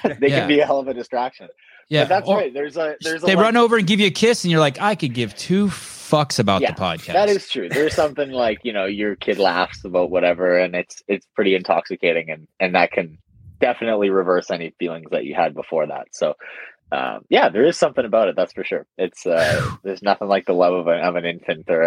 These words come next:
Speaker 1: a, a young kid.
Speaker 2: You were scaring me, Pat. I was gonna, I was gonna, about to write sociopath at the top of my paper. Thank you for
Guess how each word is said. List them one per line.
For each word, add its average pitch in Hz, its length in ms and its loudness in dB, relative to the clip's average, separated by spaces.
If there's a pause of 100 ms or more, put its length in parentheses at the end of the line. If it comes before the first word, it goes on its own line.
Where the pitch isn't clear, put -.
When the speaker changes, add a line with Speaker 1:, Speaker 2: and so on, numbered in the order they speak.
Speaker 1:
a, 85 100 0
a 85 40 -2
young 85 220 -2
kid. 78 300 -4 (500)
Speaker 2:
You 120 60 0
were 117 60 2
scaring 131 360 2
me, 110 120 0
Pat. 107 240 4
I 104 80 4
was 101 160 0
gonna, 113 180 2
I 117 60 -4
was 107 120 -2
gonna, 110 120 -2
about 110 180 2
to 113 80 -4
write 104 160 2
sociopath 107 960 0
at 90 80 -6
the 95 80 -6
top 101 260 0
of 98 80 -2
my 90 100 -2
paper. 90 360 -2
Thank 95 280 -4
you 92 60 -8
for 87 260 -2